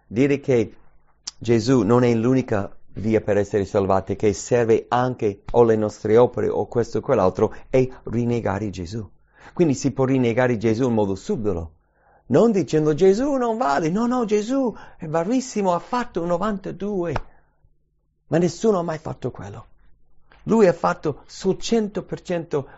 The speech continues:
lui ha fatto il novantadue per cento del sacrificio dell'opera per salvarci. E le altre parti sono essenziali, ma è la parte minima.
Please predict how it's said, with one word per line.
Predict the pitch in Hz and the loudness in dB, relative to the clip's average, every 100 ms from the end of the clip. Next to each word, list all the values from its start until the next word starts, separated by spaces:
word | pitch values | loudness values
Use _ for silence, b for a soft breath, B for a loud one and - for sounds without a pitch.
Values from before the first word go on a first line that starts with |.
| - | -12
lui | 220 262 240 190 | -2 0 2 0
ha | |
fatto | 190 233 226 180 | -2 -8 -8 -8
il | |
novantadue | 180 208 214 190 185 220 | -4 -4 -2 -4 0 0
per | 190 185 | 0 -4
cento | 214 202 - | -6 -4 -6
del | 175 | -8
sacrificio | - 180 190 - - - 160 B B | -8 -8 -8 -8 -10 -8 -10 B B
dell'opera | - 170 156 - - - 175 170 160 | -2 0 0 -4 -12 0 0 0 -4
per | 156 | -6
salvarci. | - 151 151 196 185 - 143 - _ _ _ _ _ _ _ _ _ | -8 -6 -4 -6 -6 -10 -10 -12 _ _ _ _ _ _ _ _ _
E | 143 | 0
le | 165 | 2
altre | 190 214 190 | 2 2 0
parti | 208 202 - | 0 0 -2
sono | 185 190 | -2 -2
essenziali, | 175 185 165 214 196 | -2 -4 -4 -2 0
ma | 175 | 0
è | 175 | 0
la | 170 | 0
parte | 196 190 175 | -2 -2 -4
minima. | 180 214 196 170 | -2 0 -2 -4